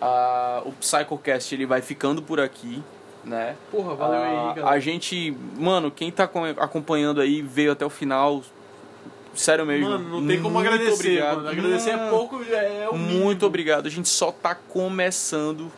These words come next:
Speaker 1: entendeu? Inclusive, a gente tá investindo pesado. A gente vai começar aí, é, melhorando o áudio, né? Porque a
Speaker 2: Pô.
Speaker 1: gente quer que vocês escutem aí tudo.
Speaker 2: Qualidade pra,
Speaker 1: <laughs> Não,
Speaker 2: pra quem tá escutando a gente, né,
Speaker 1: com
Speaker 2: cara?
Speaker 1: certeza, com certeza. E a gente só tá começando.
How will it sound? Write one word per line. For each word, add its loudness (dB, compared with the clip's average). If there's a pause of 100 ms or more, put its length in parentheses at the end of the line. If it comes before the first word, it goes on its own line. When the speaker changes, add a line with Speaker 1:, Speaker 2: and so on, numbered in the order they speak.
Speaker 1:
entendeu? -4
Inclusive, -2
a 2
gente -8
tá 0
investindo -4
pesado. -2
A -4
gente -8
vai 2
começar 0
aí, -4 (500)
é, 4
melhorando 2
o 0
áudio, 2
né? -4
Porque -6
a 2
Speaker 2:
Pô. 0
Speaker 1:
gente -4
quer 2
que -14
vocês -2
escutem -4
aí -4 (100)
tudo. -2
Speaker 2:
Qualidade 0
pra, -4
Speaker 1:
<laughs> 4
Não, -2
Speaker 2:
pra 0
quem -10
tá -2
escutando -4
a 0
gente, -6
né, -10
Speaker 1:
com -12
Speaker 2:
cara? -6
Speaker 1:
certeza, -4
com -6
certeza. -8 (640)
E 8
a 6
gente -2
só 0
tá -2
começando. -2